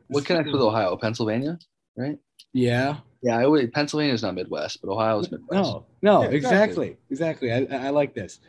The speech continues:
Speaker 2: Yeah, no, no.
Speaker 3: Exactly.
Speaker 2: Don't wanna know, know this Pennsylvania stuff. Like, oh, oh, wait, wait, wait. I, I have to ask this. So, a while back, um, the m-,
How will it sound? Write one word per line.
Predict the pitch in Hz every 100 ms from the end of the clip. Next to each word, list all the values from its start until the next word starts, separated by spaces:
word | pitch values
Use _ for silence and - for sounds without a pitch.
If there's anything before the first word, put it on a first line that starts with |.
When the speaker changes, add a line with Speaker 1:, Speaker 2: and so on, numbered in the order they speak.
| _ -
Speaker 2:
Yeah, | 135
no, | 110
no. | 123
Speaker 3:
Exactly. | - 277 - 117 143 104 -
Speaker 2:
Don't | 135
wanna | 135 135
know, | 127 123
know | 127 123
this | 117
Pennsylvania | - 120 113 107 107 98
stuff. | - 101 101 _ _ - _ _ - -
Like, | 113 117 - _ _ _
oh, | 165 185 185
oh, | 190
wait, | 196 170 - _ -
wait, | 170
wait. | 165 143
I, | 156
I | 151
have | 175 175
to | 160
ask | 156 -
this. | - 104 -
So, | 147 151 131 - _ _ _ _ _ _ _ _ _ _ _ -
a | 143
while | 165 208 214
back, | 151 156 156 160 - _ _ _ _ _ _ _ _ _ _
um, | 127 143 143 147 143 - _ _ _ _ _ _ _ 131
the | 147 147 143 143 - _ _ _
m-, | 254 277